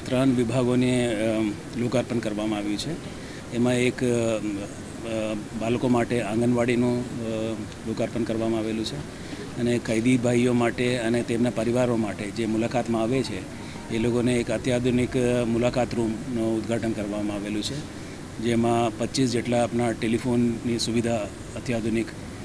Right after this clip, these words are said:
અને આપણે કૈદી ભાઈઓ એમના પરિવાર સાથે વાતચીત કરી શકે અને મુલાકાત કરી શકે એ રીતનું એક, અ,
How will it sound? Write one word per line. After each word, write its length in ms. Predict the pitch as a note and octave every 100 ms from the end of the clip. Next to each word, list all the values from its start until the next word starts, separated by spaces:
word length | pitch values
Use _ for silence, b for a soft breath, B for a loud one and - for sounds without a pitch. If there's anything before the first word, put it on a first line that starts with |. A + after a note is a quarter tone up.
| - -
અને 180 | G#2+ G#2+
આપણે 400 | G#2+ A#2 A2+ A2 G2+ -
કૈદી 220 | A#2 A#2+
ભાઈઓ 300 | A2 A#2+ A#2
એમના 260 | A2+ A#2 A2+
પરિવાર 340 | A#2 A#2 A#2
સાથે 440 | A#2+ G#2+ A2+ A2
વાતચીત 360 | G2+ G#2+ G2+ G#2+
કરી 180 | A2 A2
શકે 300 | A#2 A2 A#2
અને 160 | A#2
મુલાકાત 460 | G#2+ A2 A2 A2+ A2
કરી 160 | A#2 A#2
શકે 240 | A2+ G#2
એ 300 | G#2+ A2 A2+
રીતનું 340 | A2+ G#2+ A#2
એક, 280 | A2 G#2+ A2
અ, 220 | G#2+ G#2